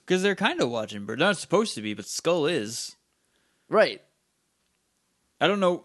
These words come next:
Speaker 1: I think they're supposed to be spying on
Speaker 2: I think that's what Bulk is doing.
Speaker 1: them?
Speaker 2: Is he's waiting for them to leave so they can go steal their
Speaker 1: So they can
Speaker 2: notes.
Speaker 1: get the notes.
Speaker 2: Um, what ends up happening is a bird poops out an egg onto Bulk's head,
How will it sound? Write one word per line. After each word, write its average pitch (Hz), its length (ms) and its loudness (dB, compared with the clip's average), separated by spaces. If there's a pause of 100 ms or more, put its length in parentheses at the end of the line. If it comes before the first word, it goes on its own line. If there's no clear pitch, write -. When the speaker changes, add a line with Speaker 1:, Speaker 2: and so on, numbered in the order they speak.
Speaker 1:
I 131 100 4
think 190 160 2
they're 202 80 4
supposed 156 200 0
to 139 60 -10
be 131 40 -4
spying 147 560 0
on 131 480 -2
Speaker 2:
I 170 100 6
think 254 120 4
that's 240 140 2
what 170 100 4
Bulk 151 240 6
is 120 120 -2
doing. 98 260 -2
Speaker 1:
them? 247 380 0 (360)
Speaker 2:
Is - 180 -8
he's 113 300 -8
waiting 160 380 0
for 151 140 0
them 151 260 2
to 143 140 0
leave 131 380 0
so 117 100 -4
they 113 80 -2
can 110 100 -8
go 107 120 -2
steal 113 280 -2
their 101 100 0
Speaker 1:
So - 40 0
they 113 60 -2
can 107 120 -2
Speaker 2:
notes. 113 100 -2
Speaker 1:
get 107 100 -4
the 104 60 -4
notes. - 440 -8 (400)
Speaker 2:
Um, 104 260 -4
what 120 140 0
ends 185 180 6
up 180 80 4
happening 135 360 2
is 123 120 0
a 117 60 0
bird 143 400 2
poops 156 260 0
out 139 160 6
an 131 80 -4
egg 139 400 2
onto 135 320 0
Bulk's 120 320 0
head, 101 360 -6